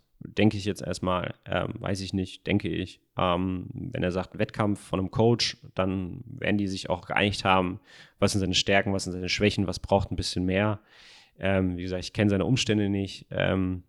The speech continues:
wie gesagt, vier, vier Tage die Woche geht. Man kann das auch vielleicht, man kann auch vielleicht mehr trainieren, aber dafür ein bisschen, ähm, ja, weniger an den einzelnen Tagen. Ja, aber ansonsten,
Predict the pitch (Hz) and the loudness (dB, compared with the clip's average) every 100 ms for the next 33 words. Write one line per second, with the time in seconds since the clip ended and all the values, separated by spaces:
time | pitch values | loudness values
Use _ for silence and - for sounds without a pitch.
0 | _ _ _ _ _ - 82 - 104 - | _ _ _ _ _ -10 -8 0 0 0
1 | - - 98 98 90 104 104 95 107 117 | -6 2 4 4 0 -2 -2 -2 2 2
2 | 117 117 _ _ _ - - 101 90 80 | 0 -12 _ _ _ -16 -2 0 0 -4
3 | - 92 87 - _ _ 117 - - - | -2 0 0 -4 _ _ -20 -16 -14 -12
4 | - 120 139 - 117 117 110 - - - | 0 6 6 6 4 6 2 -4 -20 -20
5 | - _ 147 127 104 104 104 98 95 - | -20 _ 8 8 8 4 0 -2 -2 -8
6 | - 95 95 92 - 92 90 90 90 _ | -4 -2 -2 -4 -2 0 0 -4 -8 _
7 | 85 90 90 87 90 87 - _ _ _ | -2 0 2 0 -4 -8 -16 _ _ _
8 | _ - _ _ _ _ - 95 92 76 | _ -20 _ _ _ _ -6 -2 0 -2
9 | 95 107 107 90 90 - 90 - 87 - | 2 4 4 2 -4 -8 -10 -10 -12 -10
10 | - - - - _ - 123 110 90 98 | -12 -10 -12 -14 _ 2 4 2 0 -6
11 | 98 104 95 | -8 -8 -10